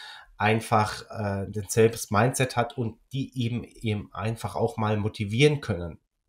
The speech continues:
eben weil sie inspirieren, ne? Du musst ja nicht eins zu eins, äh, das machen, was andere machen, aber mal wie im Fitnessstudio, ja, du, du beobachtest jemanden,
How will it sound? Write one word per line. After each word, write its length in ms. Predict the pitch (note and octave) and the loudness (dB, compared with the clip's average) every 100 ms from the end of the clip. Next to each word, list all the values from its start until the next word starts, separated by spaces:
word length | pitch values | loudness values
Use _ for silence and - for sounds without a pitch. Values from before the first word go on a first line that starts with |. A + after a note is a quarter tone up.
| C#3 | 4
eben 420 | C#3+ C#3 A#2 G2 | 4 6 4 6
weil 260 | A2 C3+ | 6 6
sie 200 | - A2 | 2 0
inspirieren, 680 | G#2 - - G2+ F2+ F2 D2+ - | 0 -4 -4 -2 -2 -4 -6 -8
ne? 200 | G#2 C3 - - - | -2 -2 -2 -14 -6
Du 80 | A#2+ | 2
musst 260 | B2+ E3 - | 4 4 4
ja 60 | |
nicht 220 | A#2 A2 G#2 | 2 2 0
eins 280 | A#2+ - | 0 -2
zu 140 | - G#2 | -2 -2
eins, 280 | G#2+ A#2+ - | -2 -4 -4
äh, 180 | G#2 | -4
das 240 | G#2 A2+ A#2 | 0 -2 -2
machen, 240 | A2+ G#2+ | -4 -4
was 160 | G2 - | -8 -4
andere 340 | A#2+ C3 G#2+ | -4 -2 -2
machen, 300 | F#2+ - E2+ | -4 -6 -4
aber 260 | F#2+ G#2 G2+ - - - - | 0 2 0 -4 -14 -16 0
mal 360 | G#2+ A2+ G#2+ - _ _ G#2 | 6 6 6 0 _ _ -4
wie 180 | A#2+ C#3+ | 4 6
im 100 | C#3 | 6
Fitnessstudio, 760 | D#3 D3+ D#3 - B2 A2 G#2+ G2+ | 4 4 4 4 2 0 2 4
ja, 180 | A#2 | 6
du, 120 | C3+ A2 - - - | 4 2 -2 -6 -6
du 260 | B2 - - | -6 -8 -2
beobachtest 640 | A2 C#3 D#3 - C#3+ - | 0 6 6 6 0 2
jemanden, 520 | D3 D#3 C#3+ A2+ C#3 | 4 6 4 2 -4